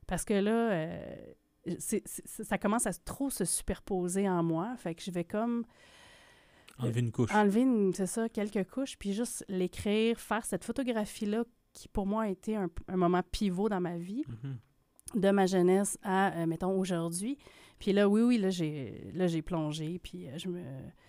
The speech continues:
Speaker 1: je me, je me suis dit, euh, « Allons-y à corps perdu », là, tu sais, puis, euh, j'ai,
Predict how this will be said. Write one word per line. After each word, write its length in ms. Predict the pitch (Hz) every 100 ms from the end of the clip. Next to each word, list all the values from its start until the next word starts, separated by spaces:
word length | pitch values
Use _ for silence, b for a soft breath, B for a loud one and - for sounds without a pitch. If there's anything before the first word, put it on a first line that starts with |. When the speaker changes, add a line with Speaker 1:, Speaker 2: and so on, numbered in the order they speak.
| B B B B B
Speaker 1:
je 140 | -
me, 680 | 151 147 143 151 - - 127
je 140 | 160
me 80 | 160
suis 220 | 156 -
dit, 380 | 160 165 170 170
euh, « 140 | 156 156
Allons-y 380 | 165 156 160 175
à 80 |
corps 220 | 165 160 -
perdu », 520 | 175 165 165 220 220
là, 160 | 196 202
tu 80 |
sais, 160 | - 208
puis, 320 | - 180 170
euh, 200 | 165 170
j'ai, 280 | 180 180 185